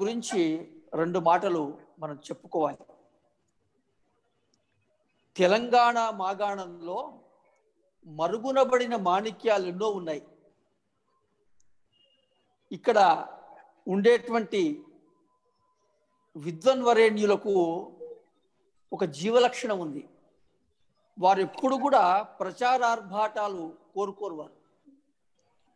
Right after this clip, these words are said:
వారు రత్నాలు, నరత్నమన్విష్యతి అని ఒక సూక్తి.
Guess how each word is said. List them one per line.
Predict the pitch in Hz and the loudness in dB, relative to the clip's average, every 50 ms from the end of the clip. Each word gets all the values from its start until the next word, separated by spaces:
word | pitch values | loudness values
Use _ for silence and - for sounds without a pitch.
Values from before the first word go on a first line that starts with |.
| _ _ _ _ _ _ _ _ _ _ _ _ _ _ _ _ _ _ _ _ _ _ - - | _ _ _ _ _ _ _ _ _ _ _ _ _ _ _ _ _ _ _ _ _ _ -8 -2
వారు | 170 175 180 175 156 151 | 0 0 0 0 -2 -4
రత్నాలు, | 156 151 - - 247 233 226 214 165 143 - - - - - _ _ - 156 151 151 | -4 -4 -4 -2 0 2 2 2 2 -2 -12 -16 -20 -20 -20 _ _ -16 -8 -2 0
నరత్నమన్విష్యతి | 160 170 196 220 220 - - - 254 240 226 220 214 214 214 220 220 226 196 - - - 233 214 214 226 208 196 196 185 175 175 185 - - - | 2 2 4 2 0 -2 -6 -4 -2 0 0 0 0 -2 -4 -4 -6 -6 -6 -8 -4 -4 -4 -4 -4 -4 -6 -4 -2 0 0 0 -2 -4 -6 -8
అని | 170 196 185 175 170 196 214 220 - - - | -6 -4 -4 -6 -6 -8 -12 -14 -14 -14 -8
ఒక | 156 160 160 156 151 151 - - - - _ _ - - - _ _ _ _ _ _ _ _ _ _ _ _ _ _ _ _ _ _ _ _ _ _ _ _ _ _ _ _ _ _ _ _ - | -2 0 2 2 2 0 -4 -6 -10 -20 _ _ -20 -20 -20 _ _ _ _ _ _ _ _ _ _ _ _ _ _ _ _ _ _ _ _ _ _ _ _ _ _ _ _ _ _ _ _ -20
సూక్తి. | - - - 233 226 202 190 - - 160 | -16 -10 -4 -4 -4 -4 -6 -4 -2 -2